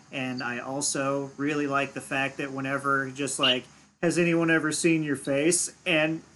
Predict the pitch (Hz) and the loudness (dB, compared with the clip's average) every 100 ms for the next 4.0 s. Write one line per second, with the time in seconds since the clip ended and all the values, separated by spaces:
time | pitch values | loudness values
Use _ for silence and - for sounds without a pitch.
0 | - 165 156 143 - - 143 151 151 135 | 0 0 2 0 -2 0 2 2 2 0
1 | 117 - 123 113 110 120 151 - 131 143 | -2 -6 -6 -6 -8 -6 -6 -4 0 0
2 | 131 - 107 107 - 104 95 90 92 90 | 0 -2 -4 -4 -6 -6 -8 -10 -10 -10
3 | 78 131 - _ _ _ - 180 - | -10 -12 -12 _ _ _ -2 0 4